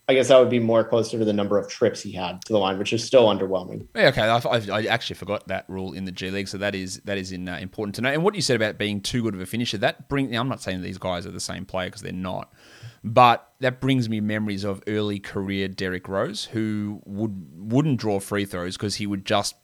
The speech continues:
Speaker 2: be able to get around those guys way too easily, and he would make it his mission to not actually draw it, to just try and avoid everything, and therefore he wouldn't get,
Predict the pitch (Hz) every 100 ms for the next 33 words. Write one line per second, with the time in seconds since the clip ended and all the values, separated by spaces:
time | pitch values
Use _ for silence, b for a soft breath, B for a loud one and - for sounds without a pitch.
0 | - 107 101 101 101 107 98 95 98 104
1 | 95 98 98 95 92 92 95 98 95 92
2 | - 90 110 123 214 - b b b 110
3 | 107 104 104 98 101 101 95 95 101 101
4 | 95 90 98 95 - 95 - 98 92 107
5 | 113 85 95 - 92 - 101 92 92 98
6 | 101 98 95 101 95 101 98 - 95 104
7 | 101 104 92 110 113